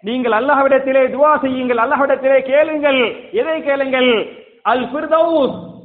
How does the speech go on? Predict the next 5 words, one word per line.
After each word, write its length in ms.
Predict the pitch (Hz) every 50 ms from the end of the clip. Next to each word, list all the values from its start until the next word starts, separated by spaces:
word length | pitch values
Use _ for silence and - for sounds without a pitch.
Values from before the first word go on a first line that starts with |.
| _ _ _ _ _ 180
அல்லாஹ்விடத்திலே 840 | 220 302 294 - 302 277 277 277 277 277 262 254 247 240 233 214 - - - - -
சொர்க்கத்தை 520 | 254 277 269 262 320 311 311 320 302 -
கேளுங்கள். 680 | - 285 294 294 285 277 277 269 254 240 220 175 - -
எந்த 200 | 190 247 294 339
சொர்க்கம்? 600 | 294 302 302 302 294 285 269 254 247 233 208 160